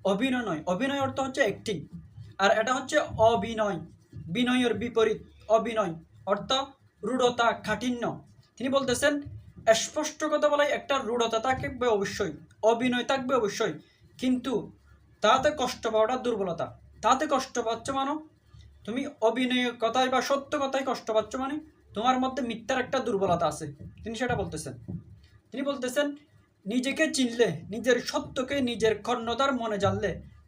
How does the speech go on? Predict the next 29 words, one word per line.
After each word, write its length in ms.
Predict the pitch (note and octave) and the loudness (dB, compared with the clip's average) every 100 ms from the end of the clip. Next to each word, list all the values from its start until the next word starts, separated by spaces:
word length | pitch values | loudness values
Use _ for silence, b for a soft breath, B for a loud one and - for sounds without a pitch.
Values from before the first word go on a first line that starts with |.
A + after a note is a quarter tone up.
| - | -10
নিজের 320 | A3 A3+ B3 | -4 0 0
শক্তির 500 | - D4+ D4+ - C#4 | 2 -4 -4 -6 -4
উপর 200 | C4+ C4+ | 0 0
একটা 280 | A3+ - B3+ | 0 -2 -2
অটুট 380 | - G#3+ A#3+ F#3 | 0 0 0 -4
বিশ্বাস 420 | F3 G3+ - A3+ | -4 -6 -2 -2
আছে। 260 | G3 D#3 D#3+ | -2 -4 0
অটুট 280 | G#3+ A#3+ A#3 | -2 0 -4
অর্থ 200 | A3 B3 | -4 -4
হচ্ছে 200 | B3+ C#4+ | -2 0
আনব্রোকেন, 640 | G#3+ G3 G#3+ B3+ E3+ C#3 - - | 0 -2 -4 -4 -6 -8 -14 0
যা 120 | A3+ | 2
ভাঙা 240 | A#3+ A#3+ | 2 0
যায় 160 | A#3 G#3+ | -2 -4
না। 160 | C#3+ - b b b b | -6 -8 b b b b
আমরা 520 | G3+ B3+ C#4 - - - | 0 2 2 0 -6 -6
দেখি, 340 | G3+ A3 A3+ G#3 | -2 -2 -4 -4
আমরা 260 | G3 C4 | -2 -2
যখন 260 | C4 C#4+ C4+ | -2 -2 -4
কোনো 160 | B3 | -4
সত্য 340 | - D4 D4 C#4+ | -6 -6 -4 -2
কথা 160 | C#4 | 0
বলতে 280 | B3+ A#3 F#3+ | 0 0 -4
চাই, 140 | F3 C#3+ - | -6 -8 -6
তা 140 | G#3+ | -4
কিন্তু 300 | B3 C4 C#4 - A3+ | -2 -4 -6 -2 -2
স্পন্টানিয়াসলি 800 | - - A#3 A3 A3+ B3+ B3 C4 | -4 -6 -4 -2 -2 -2 -4 -6
বলতে 280 | B3 G3 F3 | -4 -4 -2
পারি, 220 | D3+ | -2